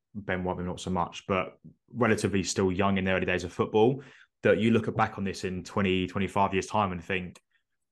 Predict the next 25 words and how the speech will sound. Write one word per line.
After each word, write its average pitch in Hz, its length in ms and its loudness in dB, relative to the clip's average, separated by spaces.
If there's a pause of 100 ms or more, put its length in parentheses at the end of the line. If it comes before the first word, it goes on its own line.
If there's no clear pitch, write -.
(280)
"Yeah, 104 340 2 (120)
that 95 160 0
was 95 100 -6
a, 98 140 -2
that 98 100 -2
was 95 100 -8
a 101 60 -6
golden 98 300 -4
age." - 440 -8 (300)
Um, 92 800 0 (100)
but 110 320 2
for - 80 -10
me, 117 200 0
I 123 100 0
believe 101 720 -6
the 95 380 -4
late 101 360 0
nineteen 98 400 -4
hundreds, 92 340 -4
early 92 200 -2
thousands 92 420 0
will 90 140 -2
always 92 400 0
be 87 300 -4
the 85 440 -2